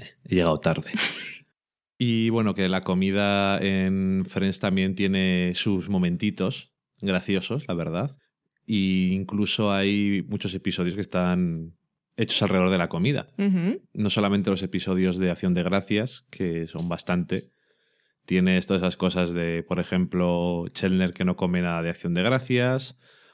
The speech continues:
Speaker 1: o tienes las lasañas, el episodio de las lasañas,
Speaker 2: Ajá, que
Speaker 1: el de
Speaker 2: dejan
Speaker 1: las lasañas.
Speaker 2: Sí.
Speaker 1: O al final del todo dice, "Entonces no queda nada de comida, te he dejado dos lasañas en el congelador".
Speaker 2: Tres.
Speaker 1: ¿Tres?
Speaker 2: Sí.
Speaker 1: Tres lasañas enteras, ¿eh? Joey y su amor por la comida,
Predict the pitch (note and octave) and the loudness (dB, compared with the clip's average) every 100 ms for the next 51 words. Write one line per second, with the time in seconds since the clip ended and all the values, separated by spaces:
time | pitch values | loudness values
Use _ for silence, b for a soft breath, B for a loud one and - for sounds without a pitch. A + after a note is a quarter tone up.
0 | b - F#2 F2+ F2 F2 - F#2 F2+ F2 | b 0 2 4 2 2 0 2 2 2
1 | F2 E2+ E2+ E2+ - F#2+ F#2 F2+ - G2 | 0 0 -2 -2 -6 -8 -4 -4 0 0
2 | F#2+ F#2 F#2+ - - G2 F2+ G2+ F#2+ F2+ | 2 0 -2 -12 -4 -4 -2 0 2 2
3 | F2+ F2+ G#2+ A2 D3+ - _ G3+ F3+ D#3 | -2 -2 0 2 -2 -6 _ -2 -2 -2
4 | A3 F4+ G3+ F3 A#2+ G2 E2+ F2+ E2 F2+ | -6 -2 0 2 2 2 0 -4 -4 -2
5 | F2+ A#2+ - _ - D3+ F#3+ - _ A2+ | 0 -2 -6 _ -8 -6 -6 -12 _ 0
6 | - - G2 F#2+ F#2+ F#2+ G2+ G2+ G2+ F#2 | 0 2 2 4 2 2 2 2 2 0
7 | - F#2 G#2+ G#2+ A2+ A2+ A2 G#2+ G#2 G#2 | -2 0 0 0 0 0 2 2 2 2
8 | A#2+ G2+ E2+ G2+ G2 G2+ G2+ - F#2+ G2 | 2 0 -2 0 2 2 0 -2 0 0
9 | F#2+ F#2+ F#2+ F2 - F#3 G3 G3+ A2 A2+ | -2 -2 -2 -2 -4 -4 0 2 2 0
10 | - - _ - G2 F3+ - - - A3+ | -4 -12 _ 0 2 0 -6 -14 -6 -4
11 | - _ G2+ A2+ G#2+ C#3 B2+ E2 G2 - | -4 _ -6 -4 0 0 2 0 -2 -4
12 | - F2+ b b - G2+ G2+ G#2 G2+ G2 | -8 -10 b b -4 0 2 4 4 4
13 | F#2+ F2+ F2 - G2+ - G2 F2+ F#2 F#2+ | 4 2 -2 -6 -6 -2 0 2 2 0
14 | G#2 F#2+ F#2 F#2+ G2+ G#2 A#2 C#3 | 0 -2 0 0 0 2 -2 -4